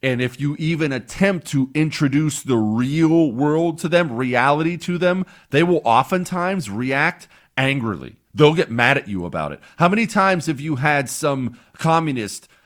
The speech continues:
when you try to point out the basic facts of what he believes be wrong, just lash out at you and start calling you names and all kinds of things? That's why they do that. These people do not want to reside in reality.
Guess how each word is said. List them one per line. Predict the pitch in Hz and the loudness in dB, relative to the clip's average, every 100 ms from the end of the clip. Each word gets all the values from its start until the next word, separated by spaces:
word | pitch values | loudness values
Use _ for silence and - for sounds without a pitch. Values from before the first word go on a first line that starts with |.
| - | -6
when | 120 123 | -4 0
you | 160 | 0
try | 170 175 156 | 0 2 2
to | 123 | 0
point | - 151 | -2 -2
out | 147 139 | 0 -2
the | 107 | -4
basic | 131 139 135 147 | -2 -2 -4 -10
facts | - 139 127 139 - | -6 0 0 0 -6
of | 110 | -6
what | 135 | -4
he | 127 | -4
believes | 110 113 127 131 | -4 -4 -4 -4
be | 131 127 | -4 -4
wrong, | 120 123 135 143 - - | -2 0 0 -4 -12 -6
just | 156 - 98 | -2 -2 -2
lash | 113 117 180 220 - | 0 4 6 4 2
out | 139 175 214 | 6 6 6
at | 107 | 4
you | 110 104 | -2 -4
and | - | 0
start | 151 139 | 2 2
calling | - 151 214 240 | 4 6 6 4
you | 165 | 2
names | 131 160 208 254 247 175 | 2 4 4 2 0 0
and | |
all | 165 190 | 0 2
kinds | 202 214 | 2 0
of | 190 | 0
things? | 196 156 - _ - | -2 -4 -8 _ 2
That's | 139 156 - | 4 4 2
why | 151 147 | -2 0
they | 139 | 0
do | 131 147 131 | -2 -2 0
that. | 98 - _ | -2 -6 _
These | - 143 - | -4 -4 -4
people | - 196 196 180 | -4 -2 -2 -4
do | 123 170 | -2 -4
not | 160 151 170 175 | -4 -2 -2 -2
want | 135 131 185 226 - | -4 2 4 4 0
to | - 160 | -4 -2
reside | 143 113 123 104 101 92 | -2 0 2 2 2 -2
in | 92 | -4
reality. | 95 92 85 71 69 | -4 -4 -4 -6 -14